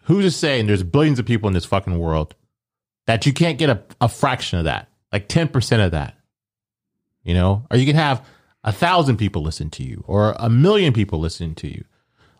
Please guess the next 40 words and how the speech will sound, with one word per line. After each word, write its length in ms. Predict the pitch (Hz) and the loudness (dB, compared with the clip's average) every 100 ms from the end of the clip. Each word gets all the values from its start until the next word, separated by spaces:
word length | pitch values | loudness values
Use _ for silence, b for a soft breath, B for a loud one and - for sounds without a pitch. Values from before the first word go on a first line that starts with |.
| - | -2
Like 100 | 139 | 0
I 40 | |
said, 180 | - 147 113 | 2 0 0
if, 60 | - | -2
if 180 | 127 117 | -2 -2
you, 260 | 180 220 - | -2 -4 -4
if 180 | 135 123 | -2 0
there's 240 | 156 190 | 2 2
one 320 | 143 139 165 175 | 2 2 2 0
person 320 | 175 160 156 | -2 -2 -2
that 100 | 131 | 0
likes 340 | 127 117 - | 0 0 -4
it, 220 | 98 - _ _ _ _ _ _ _ _ _ _ | -10 -10 _ _ _ _ _ _ _ _ _ _
just 260 | - 131 135 | -2 0 2
look 180 | 165 | 2
at 160 | 170 143 | 0 -2
that 320 | 117 113 - - | -2 -2 -6 -4
and 160 | 104 | -2
be 100 | 101 | 2
like, 180 | 98 95 | 2 2
"Thankful 260 | 120 117 117 | 0 -2 -4
for 140 | - | -2
that 160 | 107 98 | 0 0
one 160 | 104 | -2
person," 400 | 98 92 90 98 | -2 -4 -4 -6
but 280 | 87 90 - _ _ _ _ _ | -2 -4 -4 _ _ _ _ _
just 240 | 120 107 | -4 -2
think 280 | - 135 131 - | 0 0 -2 -4
that 200 | 113 101 | -2 0
that 200 | 123 127 | 0 0
can 180 | - 113 | 0 2
multiply. 460 | 98 107 - - 71 - _ _ _ _ | 4 2 -2 -10 -16 -20 _ _ _ _
'Cause 180 | 131 117 | 0 2
just 160 | 151 | 2
like 160 | 170 151 | 0 0
if 140 | 147 | -2
you 100 | 135 | 2
look 160 | 131 131 | 0 0
at 80 | 131 | -2
covid, 380 | 139 123 95 | -2 -2 -4